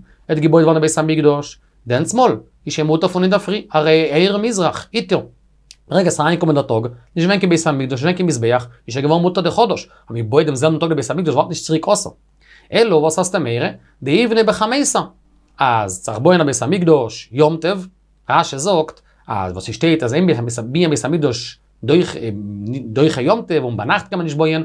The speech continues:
דאס איז אלעס ביים ביי די אדם. אבער ביים אין אסיד, לא ביים ביז אים מקדש השלישי, איז ביי די שמים, עס קען נאר זיין יום טוב, קען נאר זיין שבת, קען נאר זיין ביי נאכט.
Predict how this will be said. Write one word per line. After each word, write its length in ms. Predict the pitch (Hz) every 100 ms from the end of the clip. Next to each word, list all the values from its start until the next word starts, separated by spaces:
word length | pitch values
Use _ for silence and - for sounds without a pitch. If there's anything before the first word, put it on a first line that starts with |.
| - _ _
דאס 100 | 127
איז 80 | -
אלעס 280 | 151 180 135
ביים 240 | 170 190
ביי 80 | 160
די 120 | 139 214
אדם. 180 | 190 113 - _ _ _
אבער 140 | 127 117
ביים 240 | 135 220
אין 80 | 190
אסיד, 300 | 202 208 180
לא 120 | 185
ביים 280 | 202 180 202
ביז 100 | 185
אים 60 | 190
מקדש 140 | 180
השלישי, 560 | 156 233 247 220 196 185 - -
איז 340 | 180 160 123 101
ביי 100 | 117
די 140 | 127
שמים, 540 | 120 123 202 202 190 190 _
עס 100 | -
קען 140 | - 139
נאר 60 |
זיין 200 | 131 127
יום 180 | 180 226
טוב, 220 | 185 165
קען 140 | 160 113
נאר 60 |
זיין 160 | 117 131
שבת, 500 | 160 208 185 165 156
קען 120 | 139
נאר 60 | 123
זיין 180 | 123 123
ביי 80 | 170
נאכט. 340 | 202 -